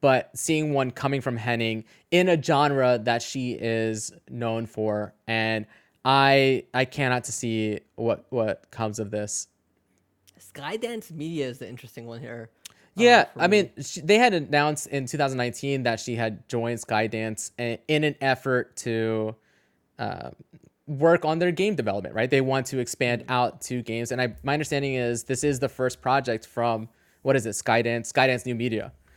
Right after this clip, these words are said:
Speaker 1: And
Speaker 2: Mm-hmm.
Speaker 1: so it, and, and again, w-, it seems like that studio in particular, that branch of the company, will be focused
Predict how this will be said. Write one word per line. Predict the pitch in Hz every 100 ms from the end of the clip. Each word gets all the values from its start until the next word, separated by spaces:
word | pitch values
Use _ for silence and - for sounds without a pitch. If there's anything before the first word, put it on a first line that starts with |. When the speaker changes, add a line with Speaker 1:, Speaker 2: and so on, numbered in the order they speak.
| _ _ -
Speaker 1:
And | 131 123
Speaker 2:
Mm-hmm. | -
Speaker 1:
so | 117 113 110 - -
it, | 131 95 _ _ _ _ -
and, | 147 151 - -
and | 151 165
again, | 156 135 104 - _ _
w-, | - 131 _ _ _ _ _ _ _ -
it | 156
seems | - 220 233 170
like | 147 131 _ _ _ _
that | 104 127 147 139 - _ _ _ _ _ -
studio | - 147 139 131
in | 110
particular, | 123 - 170 135 120
that | 117 110
branch | 120 123 117
of | 131 123
the |
company, | 123 117 113 110 -
will | 131 147
be | 143
focused | 131 143 131 131 -